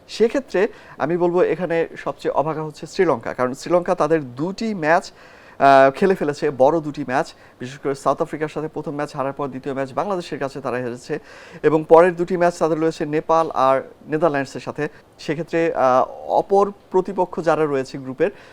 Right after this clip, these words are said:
তাদের দিকেই কিন্তু লঙ্কানদের অপেক্ষা করতে হবে।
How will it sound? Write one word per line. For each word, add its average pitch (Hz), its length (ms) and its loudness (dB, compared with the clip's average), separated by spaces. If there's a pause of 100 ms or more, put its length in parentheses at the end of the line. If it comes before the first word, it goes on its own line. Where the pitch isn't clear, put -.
(140)
তাদের 151 260 0
দিকেই 165 240 -2
কিন্তু 151 300 -6 (220)
লঙ্কানদের 147 480 2
অপেক্ষা - 380 -4
করতে 110 260 -8
হবে। 95 240 -6